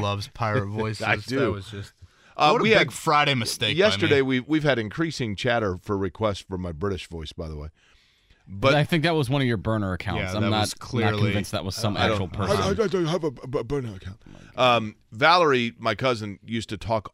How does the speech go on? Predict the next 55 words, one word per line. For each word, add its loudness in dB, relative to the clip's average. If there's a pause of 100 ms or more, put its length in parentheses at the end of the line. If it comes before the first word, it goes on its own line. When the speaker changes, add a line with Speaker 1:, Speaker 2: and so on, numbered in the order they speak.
Speaker 2:
all -4
the -6
time -2
when 0
he 0
was -6
there 0
about -2
what -2
a -4
great -4
guy -4
Raheem -4
Morris -4
was -6
in -12
the -14
community. -14 (320)
That 0
doesn't 2
win -2
you -6
football -10
games, -10 (540)
but 0
I 2
think -2
it -8
shows 0 (640)
a, -14 (140)
a -4
leadership -2
slash -2
maturity -2
about -2
him -8
that -6
maybe -2
didn't -6
translate -6
into -10
the -12
football -4
field -4
as -4
a -4
young -4
person. -10 (640)
But -4
I 4
think -2
that -2
he -2
does 2
have -2